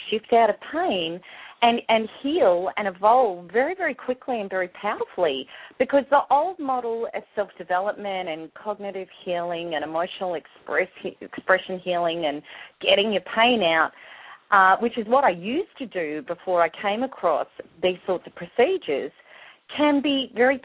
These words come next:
painful and it can take a long time. And really the old paradigm that a lot of us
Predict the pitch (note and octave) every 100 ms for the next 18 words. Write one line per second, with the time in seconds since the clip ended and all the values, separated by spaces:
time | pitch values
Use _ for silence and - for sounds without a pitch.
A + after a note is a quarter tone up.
0 | - C#4 F4+ G4+ A3+ F3 F3 F#3 - B3+
1 | C4 C4+ B3+ B3 A3 - A3 B3 D4+ E3+
2 | E3+ E3 E3+ F#3 - - A#3+ E4+ G#4+ F#4
3 | B3 G#3 F#3 - G#3+ C4 F4 C#4+ A#3+ F#3+
4 | F3+ F3+ F#3 F3+ - F3+ F3+ C4 D4 F3